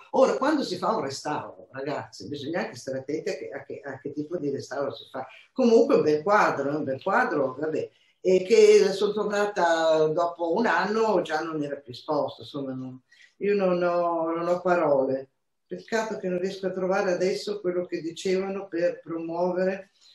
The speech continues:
questa, questa mostra postuma. Ma insomma, guarda, io mi sono, mm,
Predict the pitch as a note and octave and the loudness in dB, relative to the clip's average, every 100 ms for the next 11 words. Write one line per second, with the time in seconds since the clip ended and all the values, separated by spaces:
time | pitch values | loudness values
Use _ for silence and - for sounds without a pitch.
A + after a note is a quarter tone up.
0 | _ _ - E3+ - - E3 D#3+ D#3 D#3 | _ _ -6 -6 -6 -6 -4 -2 -2 -2
1 | D3+ D3+ _ _ _ _ _ - E3+ - | -4 -8 _ _ _ _ _ -8 -8 -2
2 | E3+ D#3+ D3+ D3 C#3+ D3 D3 D3+ E3 F3 | -2 0 0 0 0 -2 -4 -4 -2 -4
3 | - F3+ D#3 D#3 C3+ - - C#3 C#3+ D#3 | -4 -6 -2 0 0 -2 -8 -8 -6 -6
4 | - _ _ - G3+ G#3+ B3+ B3 G#3+ A3+ | -8 _ _ -4 -2 2 2 4 4 6
5 | A#3 - F3+ - - G#3+ C#4+ C4+ A3+ A3 | 6 6 0 0 -8 -2 2 2 2 2
6 | G#3+ G3 - F#3 F3+ F3+ | 4 0 -2 -2 0 0